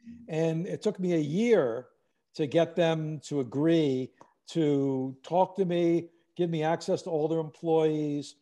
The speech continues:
and to, uh, tell their former employees who were nervous about talking to me, "Yeah, you could talk to this guy." And literally a year to the day almost after I read that post from Mark Zuckerberg,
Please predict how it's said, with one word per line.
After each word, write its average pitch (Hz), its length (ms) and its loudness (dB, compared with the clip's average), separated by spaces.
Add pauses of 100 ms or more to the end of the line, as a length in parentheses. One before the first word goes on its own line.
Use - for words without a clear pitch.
(340)
and 147 240 -4
to, 143 540 2
uh, 139 440 2 (640)
tell 160 260 4
their 151 140 0
former 262 380 0
employees 135 720 -4 (280)
who 147 220 2
were 139 340 2
nervous 156 380 0
about 143 220 -4
talking 208 360 0
to 147 60 -8
me, 131 220 -6 (220)
"Yeah, 202 140 10
you 170 140 8
could 170 160 4
talk 196 280 4
to 160 80 0
this 127 180 -6
guy." 113 300 -2
And 110 300 -6 (320)
literally 175 500 8
a - 20 6
year 175 720 6 (320)
to 160 100 -4
the 147 100 0
day 165 320 4
almost 117 560 -2 (340)
after 143 680 2 (300)
I 131 140 0
read 139 300 2
that 143 240 0
post 143 400 -2 (200)
from 135 140 -8
Mark 131 220 -2
Zuckerberg, 113 560 -4